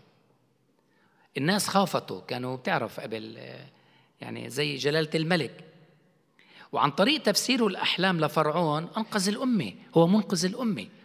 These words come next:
هو السيفير تبع مصر. لو المعلومات إنه إخوته عملوا معه واحد، اتنين، تلاتة،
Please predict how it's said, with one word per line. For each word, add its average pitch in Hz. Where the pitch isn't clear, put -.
هو 220
السيفير 190
تبع 117
مصر. 107
لو 139
المعلومات 185
إنه 202
إخوته 104
عملوا 208
معه 208
واحد، 180
اتنين، 196
تلاتة، 123